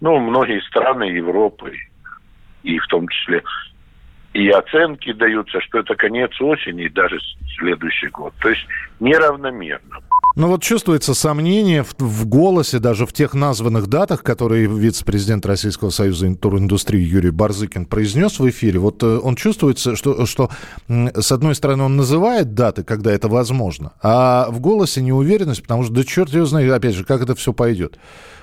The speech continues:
Speaker 2: Одному Богу известно, что будет с этой коронавирусной инфекцией. Сейчас, на данный момент, можно сказать, с первого июня в Крыму открывается санаторно-курортное лечение. Это вот что касается санаториев. А,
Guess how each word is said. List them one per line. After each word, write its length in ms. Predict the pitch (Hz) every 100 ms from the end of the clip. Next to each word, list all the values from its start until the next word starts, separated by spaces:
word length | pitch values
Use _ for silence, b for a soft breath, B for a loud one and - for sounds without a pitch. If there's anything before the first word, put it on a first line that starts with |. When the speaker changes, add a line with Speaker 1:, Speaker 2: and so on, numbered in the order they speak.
| B
Speaker 2:
Одному 400 | 107 135 165 156
Богу 320 | 170 135 135
известно, 420 | 113 139 127 113
что 160 | - 135
будет 280 | 135 127
с 80 | -
этой 200 | 123 120
коронавирусной 640 | 95 110 110 107 104 - 113
инфекцией. 480 | 110 101 - 135
Сейчас, 260 | 151 226 214
на 140 | 160
данный 240 | 139 180 165
момент, 320 | 143 175 160
можно 300 | 139 131 120
сказать, 220 | - 107
с 80 | -
первого 400 | 156 151 135 139
июня 360 | 131 143 135 127
в 80 |
Крыму 360 | - 156 180 262
открывается 680 | 247 175 139 113 92 - 104
санаторно-курортное 1000 | 101 - 101 98 - 110 101 90 87 87
лечение. 560 | 90 90 - 82 - B B B B B
Это 180 | 101 104
вот 180 | 107
что 220 | - - 107
касается 560 | 127 - 98 87 -
санаториев. 760 | 98 117 107 127 - 92 71 - - B B B B B B -
А, 200 | 98 110